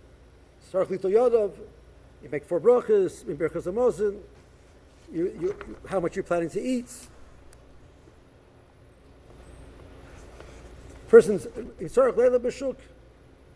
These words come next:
Yavu L'Shalom Yasake. So I, I plan, I have to go somewhere.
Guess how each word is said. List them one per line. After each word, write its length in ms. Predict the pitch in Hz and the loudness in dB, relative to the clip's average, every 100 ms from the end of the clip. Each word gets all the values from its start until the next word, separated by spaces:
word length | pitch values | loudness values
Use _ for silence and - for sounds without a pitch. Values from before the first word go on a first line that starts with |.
| - - | -20 -12
Yavu 320 | 165 220 247 233 | 0 2 4 2
L'Shalom 380 | - 233 220 208 | 0 0 0 -2
Yasake. 680 | 214 233 - 175 - 147 - - - - - - - - - | -2 -2 -4 -10 -6 -6 -6 -20 -20 -20 -20 -20 -20 -20 -10
So 160 | 214 | -8
I, 260 | - 202 226 - - - | -4 -4 -6 -12 -20 -12
I 120 | 196 | -12
plan, 320 | 196 247 262 - | -10 -10 -10 -8
I 60 | |
have 180 | 190 262 | -8 -8
to 60 | 262 | -6
go 160 | 311 | -6
somewhere. 420 | - 240 226 196 | -2 -2 -2 -10